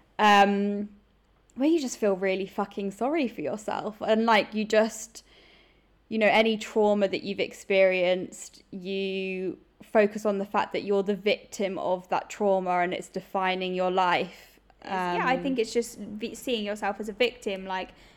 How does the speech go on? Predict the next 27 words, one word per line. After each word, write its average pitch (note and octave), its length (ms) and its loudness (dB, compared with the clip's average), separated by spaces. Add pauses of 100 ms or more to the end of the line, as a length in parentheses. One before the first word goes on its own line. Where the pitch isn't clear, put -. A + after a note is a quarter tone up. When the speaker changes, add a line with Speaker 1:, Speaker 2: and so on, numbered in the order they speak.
(140)
Speaker 2:
everything G#3 760 -4
is G#3+ 240 -4
working G3+ 400 -2
against A3 580 -4
you. F#3 200 -6
It's - 140 -8
like, A#3 540 -6
yeah, A3 240 -2
it's, G#3+ 260 -8
I A3 120 -6
guess, G#3+ 200 -8
the - 80 -10
opposite - 480 -8
of G#3+ 180 -8
being F#3+ 200 -4
empowered F#3+ 680 -8
and F3+ 260 -10 (480)
feeling F#3+ 360 -2
like F#3 240 -4
Speaker 1:
Yeah. G#3+ 560 2 (120)
Speaker 2:
you G#3 180 -6
have G#3 200 -6
control G3+ 420 -4
over G3 160 -4
things. C3+ 360 -8
It's G#3+ 100 -12
like, F#3+ 240 -4